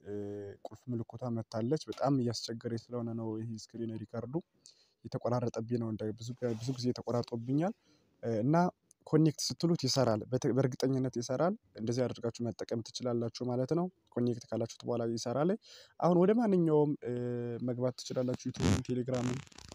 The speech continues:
ፌስቡክን መጠቀም ትችላላችሁ ማለት ነው። ስለዚህ፣ እ፣ ኮኔክት እንደሆነ መስራቱን የሚታወቀው እቺ፣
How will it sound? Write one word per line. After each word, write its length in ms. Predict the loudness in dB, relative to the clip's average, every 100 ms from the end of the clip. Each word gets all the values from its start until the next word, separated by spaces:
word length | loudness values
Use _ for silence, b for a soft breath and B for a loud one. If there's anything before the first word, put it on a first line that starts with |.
| 6
ፌስቡክን 420 | 6 6 2 2
መጠቀም 360 | 2 2 -4 -4
ትችላላችሁ 560 | -6 -2 -2 -2 -4 -6
ማለት 220 | -6 -8
ነው። 100 | -6
ስለዚህ፣ 340 | 2 2 2 -2 B B B -8
እ፣ 60 | -4 -4 2
ኮኔክት 380 | 6 8 8 6
እንደሆነ 300 | 4 6 4 4
መስራቱን 460 | 2 4 2 2 0
የሚታወቀው 600 | 0 2 2 2 0 -2 _ _ _ _ -16
እቺ፣ 180 | -4